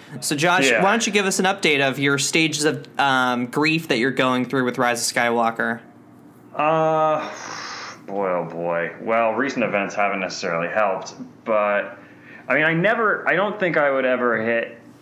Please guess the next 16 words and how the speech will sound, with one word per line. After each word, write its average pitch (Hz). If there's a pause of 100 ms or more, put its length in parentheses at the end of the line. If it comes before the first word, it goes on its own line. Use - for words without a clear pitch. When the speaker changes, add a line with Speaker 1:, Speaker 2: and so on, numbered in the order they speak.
(100)
Speaker 2:
hit 120
what 113
I'd 104
say, 107 (100)
you 120
know, 107
they 110
talk 123
about 110
dab 107
to, 95
you 107
know, 98
denial, 98
anger, 95
what, 90